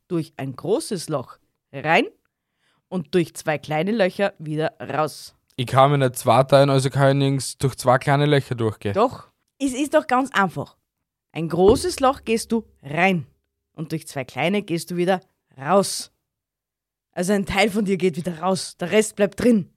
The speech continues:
Speaker 1: Komm, das ist jetzt nicht so schwer.
Speaker 2: Na, es sagt mir absolut gar nichts. Ich hätte keine Ahnung.
Speaker 1: Was hat den zweiten? Es ist die Hose.
Speaker 2: Okay, ja.
Speaker 1: Du bist doch nicht so schlau, gell?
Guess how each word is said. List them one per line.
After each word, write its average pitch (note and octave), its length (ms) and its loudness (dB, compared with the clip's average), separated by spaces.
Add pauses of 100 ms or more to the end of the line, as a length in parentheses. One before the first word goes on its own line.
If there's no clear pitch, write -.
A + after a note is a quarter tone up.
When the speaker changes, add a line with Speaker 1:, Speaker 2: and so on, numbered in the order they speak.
(960)
Speaker 1:
Komm, F#3+ 260 -2
das E3+ 160 -4
ist A3 160 -2
jetzt A3 180 0
nicht A3 160 2
so A#3 140 2
schwer. E3+ 380 -2 (1200)
Speaker 2:
Na, G2 580 -4
es - 200 -6
sagt - 320 -4
mir B2 120 -2
absolut C3 600 -6
gar B2 220 0
nichts. - 480 -8 (600)
Ich - 220 -14
hätte A#2+ 300 -2
keine C3 480 -2
Ahnung. B2 500 -2
Speaker 1:
Was C4+ 180 -4
hat D4+ 100 0
den B3+ 120 0
zweiten? G#3+ 440 -8 (1300)
Es A3 160 -10
ist A3 220 -4
die G3+ 100 -4
Hose. D#3+ 580 -10 (840)
Speaker 2:
Okay, D3+ 420 6 (200)
ja. C#3+ 300 6 (260)
Speaker 1:
Du D4 100 -4
bist D4+ 300 2
doch D4 180 4
nicht A#3+ 180 2
so G#3 160 0
schlau, F3 300 0
gell? A3+ 220 4